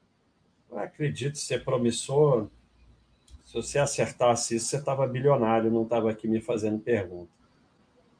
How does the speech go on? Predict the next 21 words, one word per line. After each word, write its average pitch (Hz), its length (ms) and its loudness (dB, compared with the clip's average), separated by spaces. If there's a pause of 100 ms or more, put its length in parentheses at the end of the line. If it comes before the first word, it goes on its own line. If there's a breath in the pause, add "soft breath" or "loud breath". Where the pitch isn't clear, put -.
(920)
Danilo 151 480 12
Borges, 139 420 12
o - 20 -10
que - 60 -16
você 170 240 4
acha 170 300 4
de 143 80 -4
usar 147 380 2
F 135 220 -6
G 135 180 -2
T - 140 -2
S 135 420 2
na 127 120 -2
compra 127 320 -4
de 117 100 -6
um 117 40 0
imóvel? 107 400 0
Obrigado 120 480 0
aí 120 80 4
pela 117 240 -2
contribuição. 110 760 -10